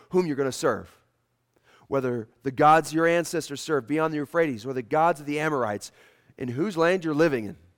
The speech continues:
He's kinda telling them, "Look where you're at. Look what God has given you. But as for me and my house,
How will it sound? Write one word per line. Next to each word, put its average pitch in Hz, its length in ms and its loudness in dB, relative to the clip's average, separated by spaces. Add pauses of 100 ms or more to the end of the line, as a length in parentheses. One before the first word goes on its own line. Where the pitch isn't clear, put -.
(320)
He's - 100 -20
kinda 139 240 -4
telling 147 340 -2
them, 104 160 -6 (440)
"Look - 160 -10
where 120 100 -4
you're 117 220 -2
at. 113 340 -4
Look - 160 -20
what 95 80 -14
God 113 200 -8
has 95 120 -14
given 98 240 -10
you. 87 140 -18 (1200)
But 127 120 -4
as 135 140 -2
for 123 140 -10
me 175 260 4
and 226 120 8
my 226 200 8
house, - 880 0